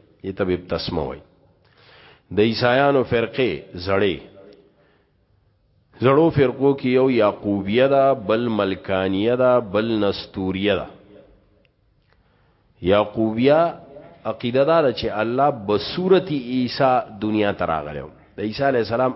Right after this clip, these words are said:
اصل خدای دی، خو د عیسی علیه السلام په شکل راغلی. ملکانیه وای نه، ابن الله دی. او نستوریه وای ثالث و ثلاثه دی.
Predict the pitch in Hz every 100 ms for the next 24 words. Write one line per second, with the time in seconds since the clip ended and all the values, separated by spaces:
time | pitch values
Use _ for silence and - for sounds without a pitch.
0 | - 151 151 117 - 110 123 185 196 135
1 | 127 180 - - - - - - _ _
2 | _ 90 95 - 131 110 90 95 87 85
3 | - 87 85 80 78 80 - - _ _
4 | _ _ _ _ _ - _ - 87 95
5 | 110 110 120 120 135 160 175 165 156 -
6 | 170 151 123 101 90 82 76 71 - -
7 | _ _ _ - 92 98 104 - - 113
8 | 117 143 160 147 - 135 113 92 92 -
9 | 80 76 - -